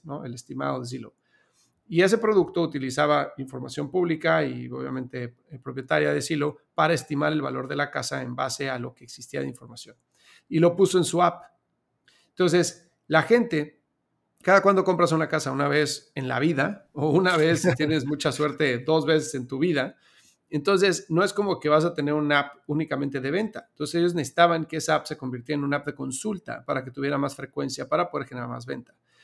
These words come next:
Speaker 1: Entonces meten el Zestimate como per-, en los perfiles de las casas. Entonces la gente le dio mucha curiosidad de: "Quiero ver cuánto vale mi casa, pero cu-, quiero ver cuánto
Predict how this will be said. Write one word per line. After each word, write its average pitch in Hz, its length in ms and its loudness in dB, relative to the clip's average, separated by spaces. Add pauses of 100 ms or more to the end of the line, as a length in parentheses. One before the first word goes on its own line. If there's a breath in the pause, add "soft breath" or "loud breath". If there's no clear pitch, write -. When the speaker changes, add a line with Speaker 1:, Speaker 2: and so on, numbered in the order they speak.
Speaker 1:
Entonces 156 340 0
meten 202 320 0
el 165 140 2
Zestimate 143 760 -2
como 131 280 -8
per-, 131 200 -10
en 131 220 -6
los 127 140 -8
perfiles 143 340 -6
de 139 40 -6
las 139 120 -10
casas. 131 220 -10
Entonces 156 200 -4
la 160 100 -2
gente 180 340 -2
le 147 100 -2
dio 147 140 0
mucha 151 180 -6
curiosidad 139 480 -2
de: 131 140 -6
"Quiero 170 180 -2
ver 160 160 0
cuánto 143 220 -6
vale 131 180 0
mi 165 160 -4
casa, - 260 -6
pero 120 160 -14
cu-, 160 240 -4
quiero 175 120 0
ver 156 120 2
cuánto 151 240 -2